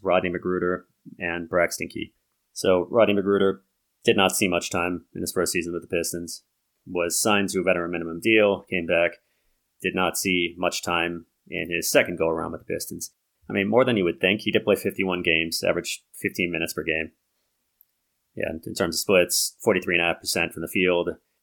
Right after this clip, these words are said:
about forty percent from three, about two rebounds, one assist, on half a turnover, five and a half points. And really found his way into the lineup in mid-January and largely stayed there.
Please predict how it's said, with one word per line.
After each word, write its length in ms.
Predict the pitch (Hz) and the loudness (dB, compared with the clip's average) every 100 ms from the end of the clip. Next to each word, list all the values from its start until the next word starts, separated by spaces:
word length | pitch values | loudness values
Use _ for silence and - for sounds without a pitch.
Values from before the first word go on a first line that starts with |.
| _ - | _ 2
about 160 | 107 | 2
forty 220 | - 101 82 | 4 2 0
percent 320 | 85 95 85 | -2 -4 -4
from 140 | 80 | -8
three, 420 | - 85 82 82 _ _ _ _ _ _ _ _ _ | -4 -2 -2 -2 _ _ _ _ _ _ _ _ _
about 160 | 147 123 | 2 4
two 140 | 117 | 4
rebounds, 720 | 98 98 95 95 95 - - - _ _ - | 4 4 4 4 2 -2 -4 -10 _ _ -4
one 180 | 95 | 0
assist, 540 | 92 - 90 90 - - _ _ _ _ | 0 2 2 0 -2 -10 _ _ _ _
on 140 | 101 92 | -4 2
half 160 | 90 | 2
a 60 | - | 0
turnover, 420 | 92 87 85 85 | -4 -2 0 0
five 240 | - 90 | 2 2
and 80 | 85 | 2
a 40 | 80 | 0
half 200 | 80 - | -4 -4
points. 380 | 85 82 - - _ _ _ _ _ - | -4 -4 -6 -10 _ _ _ _ _ -8
And 200 | 117 - | -6 -4
really 260 | - 143 117 | 2 4 4
found 520 | - - - 101 101 | 0 -4 0 2 2
his 260 | 95 87 85 | -2 -4 -2
way 420 | 90 90 92 90 | 4 4 4 2
into 280 | 87 92 - | -2 -4 -4
the 80 | 82 | -4
lineup 480 | 80 85 85 82 - - - | -2 -2 -2 -6 -10 -20 -8
in 440 | 87 87 85 85 82 | -4 -4 -4 -8 -8
mid-January 1400 | 85 87 87 85 82 85 87 87 87 90 92 92 95 95 _ _ _ _ | -8 -4 -4 -6 -12 -8 -4 -2 0 -2 0 0 0 -4 _ _ _ _
and 520 | - 80 80 80 - - | -6 -4 -4 -6 -8 -12
largely 460 | 80 85 87 90 82 | -2 0 2 0 -2
stayed 480 | - - 87 87 | -2 0 0 2
there. 360 | 90 92 95 - | 2 2 2 -4